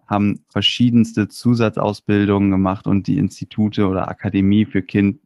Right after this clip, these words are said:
Jugend und Familie gegründet. Und da würde ich gern einmal von Ihnen hören, wie ist es gekommen, dass Sie so stark in diese Themen reingegangen sind? War das für Sie immer klar oder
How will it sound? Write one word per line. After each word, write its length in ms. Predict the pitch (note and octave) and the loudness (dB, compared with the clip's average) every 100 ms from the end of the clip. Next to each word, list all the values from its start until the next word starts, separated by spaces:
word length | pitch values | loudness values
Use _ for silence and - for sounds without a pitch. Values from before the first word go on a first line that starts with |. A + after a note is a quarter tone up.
| - | -10
Jugend 280 | G2+ G2+ G2 | -4 -2 -2
und 160 | F#2+ | -2
Familie 460 | F2+ G2 G2+ A2 G#2 | 0 0 2 0 0
gegründet. 540 | G2+ - G#2 G2+ G2+ | -4 -2 0 2 2
Und 240 | G2 F#2+ - - - _ _ _ _ - | 0 -2 -4 -20 -20 _ _ _ _ -4
da 140 | A2 | 0
würde 140 | C#3 | 0
ich 80 | C3 | -2
gern 220 | - C3 | -2 0
einmal 180 | C3 C3 | 2 0
von 220 | B2+ A#2+ | 0 0
Ihnen 460 | - C3+ E3+ A2 G#2+ _ _ _ | 2 4 4 2 0 _ _ _
hören, 540 | - G#2+ G#2+ - - - _ _ _ _ _ _ _ _ - | -2 0 0 -2 -10 -20 _ _ _ _ _ _ _ _ -6
wie 220 | C#3 E3 | 0 0
ist 200 | C#3 - | 0 -2
es 180 | C3+ - | -4 -6
gekommen, 380 | - C3+ C#3 A2+ | -10 -2 2 2
dass 180 | G#2 | 0
Sie 140 | - A2 | 0 0
so 320 | A2+ A#2+ A2+ | 2 2 0
stark 480 | - A2 B2 B2+ A#2 | -4 -4 -2 -4 -2
in 140 | G#2+ | 0
diese 320 | A2+ G#2+ G#2 | 2 2 0
Themen 360 | - A2+ A#2 G#2+ | 0 2 4 2
reingegangen 720 | G#2 A2+ A#2+ G#2 F2+ F#2+ F#2+ | 2 0 0 -2 -2 0 0
sind? 180 | G2 F#2+ | 2 2
War 100 | G2 | 0
das 140 | G2+ | -4
für 120 | - G2+ | -2 -2
Sie 260 | G#2 A#2 | 2 0
immer 300 | - G#2+ F2+ | 2 0 0
klar 600 | - - F#2 G2+ C#3+ D#3 | -6 -8 -4 0 0 0
oder 460 | A2+ G#2+ G#2 G2+ | 0 2 2 0